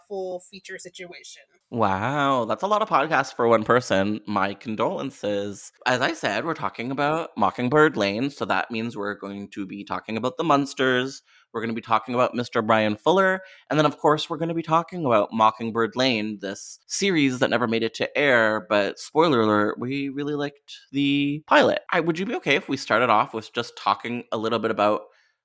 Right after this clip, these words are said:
Speaker 2: the Munsters?
Speaker 1: Yes, please.
Speaker 2: So my guess, my first question to you is, before I give a little seminar on, uh, the actual facts, in your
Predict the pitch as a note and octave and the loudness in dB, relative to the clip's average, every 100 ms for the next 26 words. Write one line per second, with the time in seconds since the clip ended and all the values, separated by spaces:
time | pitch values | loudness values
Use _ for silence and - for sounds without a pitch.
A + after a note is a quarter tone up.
0 | - G#2 G#2 F#2 G#2+ - D#3+ G3+ - - | -6 0 2 0 -2 0 0 0 -10 -20
1 | _ - B3+ G#4 - G#3+ D#4 D#4+ - - | _ -4 -4 -4 -8 -12 -12 -12 -18 -20
2 | - - _ _ _ - - A3 A3+ - | -20 -20 _ _ _ -8 0 2 2 2
3 | G4+ - - - D#4+ - F3 - E3 D#3 | -2 -4 -12 -6 -4 0 0 2 0 0
4 | D3+ - C3 B2 G#2+ A#2 - A#2+ A#2+ B2 | -6 -4 0 0 0 -4 0 2 2 2
5 | A2+ A2+ A2+ - - A#2+ A2+ A#2+ C3+ C#3+ | 2 2 0 -2 -2 -2 2 2 4 4
6 | A#2 G#2+ - - - _ A#2 B2+ A#2 G#2+ | 2 -2 -12 -20 -20 _ -4 -4 -4 -6
7 | A#2+ A2 - C3+ C#3 D3+ E3 - - - | -2 -2 -2 -6 -2 0 -2 -8 -18 -18
8 | - _ - E3 G3 A3+ C4+ C#4 G#3 | -20 _ -2 0 4 6 6 4 2